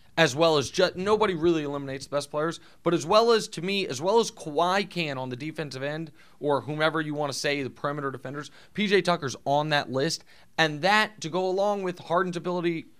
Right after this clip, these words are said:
to casually drop forty, and the variance of, is this gonna be a good Russ night? Like, they're still dangerous. To me, they are still a scarier playoff team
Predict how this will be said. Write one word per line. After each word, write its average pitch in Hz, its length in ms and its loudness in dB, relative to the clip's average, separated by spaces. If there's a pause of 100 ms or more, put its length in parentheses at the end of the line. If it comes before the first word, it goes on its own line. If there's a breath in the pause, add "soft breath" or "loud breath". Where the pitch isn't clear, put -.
(160)
to 147 120 -6 (140)
casually 170 600 0
drop 160 320 0
forty, 135 500 -4 (400)
and 151 180 0
the 135 40 -4
variance 160 540 -2
of, 147 280 2
is 165 220 4
this 175 200 2
gonna 160 160 -2
be 160 120 0
a 156 60 -2
good 147 180 -4
Russ 131 380 0
night? 131 320 -2 (180 soft breath)
Like, 170 180 2
they're 185 100 2
still 262 240 0
dangerous. - 760 -2 (280 soft breath)
To 202 100 0
me, 262 160 0
they 214 140 6
are 202 80 6
still 220 260 4
a 165 60 6
scarier 214 800 6
playoff 170 400 6
team 117 320 -6